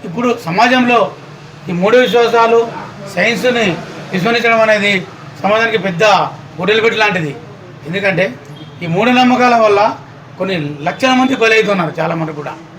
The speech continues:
జ్యోతిష్యం అని అశాస్త్రీయం లేనివి, శాస్త్రీయతను,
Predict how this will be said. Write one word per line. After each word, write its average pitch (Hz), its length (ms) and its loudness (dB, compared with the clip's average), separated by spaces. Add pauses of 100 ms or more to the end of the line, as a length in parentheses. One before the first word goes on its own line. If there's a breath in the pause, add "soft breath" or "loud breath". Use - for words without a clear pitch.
(640)
జ్యోతిష్యం 196 440 0
అని 185 300 0 (440)
అశాస్త్రీయం 214 540 0
లేనివి, 185 440 0 (340)
శాస్త్రీయతను, 202 840 0